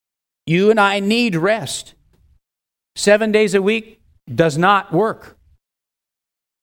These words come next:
It burns you out, burns out your emotions, burns out your, your, your, your health, burns out your creativity, brings disease. And secondly, what did he want us to do in that resting time?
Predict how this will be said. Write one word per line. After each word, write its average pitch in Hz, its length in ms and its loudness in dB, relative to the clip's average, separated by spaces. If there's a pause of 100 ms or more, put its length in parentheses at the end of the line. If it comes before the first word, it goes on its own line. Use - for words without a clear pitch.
It 139 280 -4
burns 190 300 2
you 185 60 2
out, 175 280 0
burns 165 220 0
out 185 240 0
your 175 80 0
emotions, 170 480 -2
burns 165 240 -2
out 180 240 0
your, 151 140 -4 (480)
your, 156 120 0
your, 151 220 0
your 151 180 -2
health, 175 440 -2
burns 160 320 -2
out 170 180 -2
your 160 60 -6
creativity, 175 560 -2
brings 147 260 -4
disease. 151 680 -6 (760)
And 185 160 0
secondly, 208 680 0 (300)
what 254 140 4
did 302 120 -2
he 247 120 0
want 233 240 0
us 226 160 -6
to 208 80 -4
do 226 220 0
in 254 80 -2
that 247 180 -4
resting 233 360 -2
time? 262 320 -8